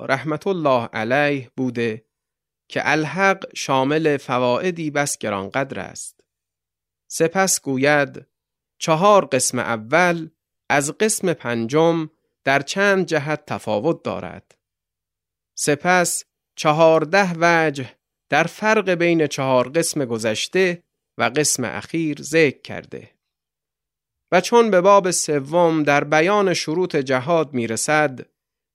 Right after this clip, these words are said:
ترتیب اقسام جهاد را تغییر می‌دهد و می‌گوید: اقسام جهاد را قبلاً بیان کردیم و گفتیم که آن بر پنج قسم است. اول،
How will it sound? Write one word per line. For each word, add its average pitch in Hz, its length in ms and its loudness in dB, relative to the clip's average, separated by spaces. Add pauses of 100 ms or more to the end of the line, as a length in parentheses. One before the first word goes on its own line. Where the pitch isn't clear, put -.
ترتیب 175 580 -2
اقسام 147 640 0
جهاد 131 500 -2
را 131 180 0
تغییر 123 640 -2
می‌دهد 135 540 -2
و 110 100 -4
می‌گوید: 110 720 -4 (680)
اقسام 156 600 2
جهاد 139 520 0
را 135 180 2
قبلاً 127 500 0
بیان 135 320 2
کردیم 139 680 -2 (360)
و 123 120 2
گفتیم 131 600 0
که - 140 -4
آن 139 500 0
بر 107 180 0
پنج 151 460 -2
قسم - 320 -8
است. - 460 -16 (720)
اول، 120 600 0